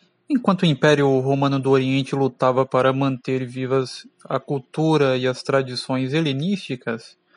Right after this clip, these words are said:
um povo de pastores semitas mudava o curso da história. Mobilizados pelo profeta Maomé,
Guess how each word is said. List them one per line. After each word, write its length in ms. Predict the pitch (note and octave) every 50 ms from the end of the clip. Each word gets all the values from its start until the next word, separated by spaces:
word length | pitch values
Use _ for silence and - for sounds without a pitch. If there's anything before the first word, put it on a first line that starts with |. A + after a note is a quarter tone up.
| _ _ _ _ _ - _ _ _ _ -
um 120 | A#3+ B3 A#3+
povo 280 | A#3+ F3 E3+ E3 F3+
de 120 | D#3+ E3 E3+
pastores 640 | - F3 E3 D3+ - - - D3 D3 C#3+ D3+ C#3+
semitas 1000 | - - G3+ F#3+ D#3 C#3 C#3 D#3 - - - E3+ E3+ E3 - - - - - - _ -
mudava 520 | F3 F#3+ G3+ E3 C3 C3 C3 B2+ C3 C3+
o 60 | C#3+ C#3
curso 400 | - - F#3 F#3+ F#3+ - - G3
da 140 | E3 E3+
história. 600 | F3 - - - - C3+ C3 B2 A#2 A#2 A2+ A#2 - _ _ _ _ _ _ _ _ _ _ _ _ _ _ _ _ _ _ _ _ -
Mobilizados 1200 | E3+ F#3+ F#3 D#3+ - F#3+ F#3+ G#3 F#3+ D3 C3 B2+ C#3 C3+ C3+ C3 C3 B2+ A#2+ C3 C3 A#2+ - - _ -
pelo 300 | - C#3+ C3+ C3+ C3+ C3
profeta 720 | - - C#3+ C#3 C#3 - - D3 C#3 C3+ C3+ - C#3 C3 B2
Maomé, 580 | C3+ D#3+ F3 D#3+ C#3 C3+ D3+ F3 F3+ D#3+ C3+